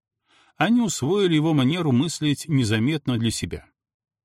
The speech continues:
По крайней мере, еще одно поколение он проживет, разобранный их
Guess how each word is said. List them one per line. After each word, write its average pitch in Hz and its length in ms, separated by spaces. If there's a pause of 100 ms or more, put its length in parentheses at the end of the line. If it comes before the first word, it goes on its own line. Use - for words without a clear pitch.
(140)
По 117 160
крайней 175 500
мере, 160 420
еще 180 360
одно 180 240
поколение 147 680
он 139 160
проживет, 104 720
разобранный 147 760
их 127 200